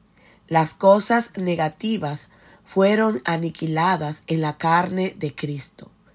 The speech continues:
mientras que el nuevo hombre, que de hecho es algo positivo,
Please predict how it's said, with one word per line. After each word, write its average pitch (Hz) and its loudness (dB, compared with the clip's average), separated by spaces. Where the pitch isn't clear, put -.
mientras 180 0
que 160 -2
el 156 -4
nuevo 185 2
hombre, 160 -2
que 175 2
de 180 2
hecho 170 -4
es 185 0
algo 185 2
positivo, 165 -6